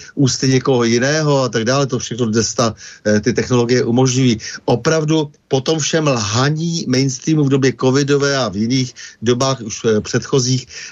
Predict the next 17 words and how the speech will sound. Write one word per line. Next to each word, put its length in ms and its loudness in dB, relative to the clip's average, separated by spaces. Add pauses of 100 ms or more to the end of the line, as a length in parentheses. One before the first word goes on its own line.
eh, 160 2 (240)
tak 160 -4
já 320 0 (320)
jako 260 2
nevím, 380 0
kde 200 -4
vlastně 360 -2
byl 320 0
pan 240 0
Fiala, 560 0 (240)
ale 400 0
přesně 320 -2
jak 40 -2
říkal 280 -4
Petr, 320 -2 (160)
rozhodující 800 0
je, 160 4